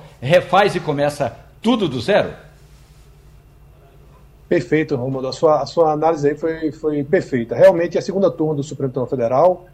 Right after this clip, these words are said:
Speaker 2: não absolveu o, o ex-deputado Eduardo Cunha. Houve uma anulação por uma questão de competência. O Supremo Tribunal Federal, a segunda turma, por maioria, inclusive maioria apertada, três a dois, decidiu que a competência é da Justiça Eleitoral.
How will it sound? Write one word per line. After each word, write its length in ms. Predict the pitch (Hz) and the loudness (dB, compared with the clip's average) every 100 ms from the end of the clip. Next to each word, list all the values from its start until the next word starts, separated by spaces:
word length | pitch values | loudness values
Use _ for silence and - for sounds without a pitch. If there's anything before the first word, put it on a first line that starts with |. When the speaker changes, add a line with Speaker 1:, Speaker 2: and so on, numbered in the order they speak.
| - - | -18 -4
Speaker 2:
não 160 | 160 233 | 2 4
absolveu 580 | 254 - 277 147 156 | 4 2 0 2 2
o, 460 | 147 123 113 123 113 | 2 -2 -8 -14 -10
o 120 | 135 | -2
ex-deputado 480 | 147 143 147 - 131 | 0 0 0 -2 -4
Eduardo 300 | 131 139 131 | -2 -4 -6
Cunha. 400 | 147 131 120 104 104 - | -8 -6 -6 -6 -8 -2
Houve 240 | 175 180 | 0 2
uma 140 | 185 | 2
anulação 580 | 190 208 220 185 - 185 | 4 6 6 6 2 -4
por 160 | 196 202 | -2 -2
uma 80 | 196 | -2
questão 240 | 175 196 | -2 -2
de 100 | 196 | -4
competência. 880 | - 220 226 226 - 139 120 - 101 - - - - - | -4 0 2 2 0 -4 -4 -10 -14 -16 -20 -20 -14 -4
O 320 | 156 156 151 | -2 0 -2
Supremo 320 | 147 160 196 | -2 2 2
Tribunal 220 | 175 151 | 4 4
Federal, 240 | 190 175 190 | 6 8 6
a 40 | |
segunda 260 | 196 175 165 | 4 0 0
turma, 240 | - 185 | 0 -2
por 160 | 196 220 | 0 2
maioria, 420 | 233 214 147 170 | 4 4 2 -2
inclusive 240 | 196 190 | -4 -4
maioria 220 | 214 196 208 | 0 2 2
apertada, 540 | 214 139 - 156 151 | 0 -2 0 0 0
três 260 | - 170 185 | -4 -2 0
a 60 | |
dois, 400 | 156 131 117 - - - - - | 0 -4 -6 -12 -20 -20 -20 -6
decidiu 400 | 165 - 160 196 | -4 -2 -2 2
que 100 | 196 | 2
a 40 | |
competência 920 | - 233 233 196 - 175 196 - 220 - | 2 2 4 2 2 -2 -2 0 0 0
é 100 | 170 | -2
da 140 | 170 190 | 2 2
Justiça 440 | 196 - 214 214 | 0 -8 -6 0
Eleitoral. 600 | 214 202 214 160 127 113 | 0 4 6 6 6 2